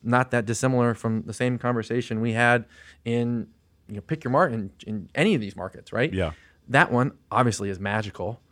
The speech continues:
Speaker 1: I mean, it, it is the backdrop for a memory, a once-in-a-lifetime trip, and a visit to the birthplace of golf. I mean,
Speaker 2: Yeah.
Speaker 1: the history, the
Speaker 2: Yeah,
Speaker 1: charm.
Speaker 2: it's an incredible
Speaker 1: I mean,
Speaker 2: town.
Speaker 1: it is staggering.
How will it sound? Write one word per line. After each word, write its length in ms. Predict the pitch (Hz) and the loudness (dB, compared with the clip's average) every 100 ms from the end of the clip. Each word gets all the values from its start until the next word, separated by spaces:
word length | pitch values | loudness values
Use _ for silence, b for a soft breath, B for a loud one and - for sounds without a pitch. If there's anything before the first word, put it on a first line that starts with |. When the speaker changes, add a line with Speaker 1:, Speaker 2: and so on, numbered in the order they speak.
| b b - | b b -8
Speaker 1:
I 60 | |
mean, 200 | 104 101 | -4 -4
it, 180 | - 107 | -6 -8
it 140 | 107 110 | -4 -2
is 120 | 104 | -2
the 80 | 104 | -4
backdrop 540 | 85 110 - 110 104 | 0 2 2 0 0
for 120 | - | -2
a 40 | 101 | -4
memory, 380 | 107 110 107 104 | -2 -2 -2 -2
a 80 | |
once-in-a-lifetime 800 | 98 113 - 101 98 104 - 104 | -2 -4 -4 -4 -2 -2 -4 -6
trip, 240 | - 117 - | -2 0 0
and 60 | 104 | 0
a 20 | |
visit 240 | 117 85 | 0 0
to 80 | - | -4
the 100 | 101 | -6
birthplace 560 | 95 - 123 - 113 107 | -2 4 4 4 -2 -2
of 120 | 101 | -4
golf. 420 | 107 110 101 - _ B | 2 4 4 0 _ B
I 40 | 135 | 0
mean, 120 | 117 | 2
Speaker 2:
Yeah. 60 | |
Speaker 1:
the 60 | 107 | 2
history, 440 | - 160 - 131 117 | 4 4 4 -4 -4
the 80 | 107 - - | -6 -6 -2
Speaker 2:
Yeah, 100 | 117 | 4
Speaker 1:
charm. 280 | 160 151 135 | 8 8 4
Speaker 2:
it's 80 | 107 | 0
an 60 | |
incredible 260 | 104 - 127 | -4 0 2
Speaker 1:
I 20 | |
mean, 80 | 139 | 4
Speaker 2:
town. 140 | 170 | 8
Speaker 1:
it 40 | 165 | 8
is 160 | - - _ | 6 -2 _
staggering. 880 | - - - - 147 147 113 98 85 | -8 -4 -2 6 8 8 4 0 -2